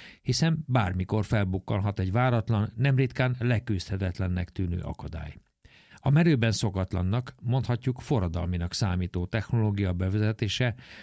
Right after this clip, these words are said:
sokszor ütközik a kétségek és hitetlenség falába,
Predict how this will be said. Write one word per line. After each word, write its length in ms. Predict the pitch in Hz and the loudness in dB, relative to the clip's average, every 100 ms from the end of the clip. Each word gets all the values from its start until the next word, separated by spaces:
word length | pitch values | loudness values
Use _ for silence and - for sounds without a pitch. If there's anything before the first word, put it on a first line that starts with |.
| - | -6
sokszor 420 | - 190 - 113 | 0 0 2 0
ütközik 460 | 107 - 110 92 92 | 0 -2 -2 0 -2
a 60 | |
kétségek 760 | - 120 110 - 110 104 107 - | -2 -2 -2 -2 0 0 -2 -2
és 120 | 95 | -4
hitetlenség 760 | - 127 87 - 85 82 92 90 | -2 -4 -4 -4 -4 -4 -6 -4
falába, 600 | 104 110 110 107 113 | -2 0 0 0 -2